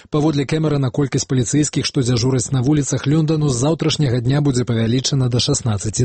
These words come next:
тысяч. У чацвер брытанскі парламент, перапыніўшы летнія вакацыі, збярэцца на спецыяльнае пасяджэнне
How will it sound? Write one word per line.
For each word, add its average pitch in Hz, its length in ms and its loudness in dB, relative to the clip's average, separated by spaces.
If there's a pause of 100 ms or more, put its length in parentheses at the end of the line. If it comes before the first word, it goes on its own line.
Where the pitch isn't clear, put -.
тысяч. 131 400 -2 (480)
У 139 160 0
чацвер 151 400 0
брытанскі 120 480 -4
парламент, 156 480 0
перапыніўшы 156 560 0
летнія 131 400 0
вакацыі, 143 480 0
збярэцца 127 480 -2
на 135 160 0
спецыяльнае 113 560 0
пасяджэнне 120 640 0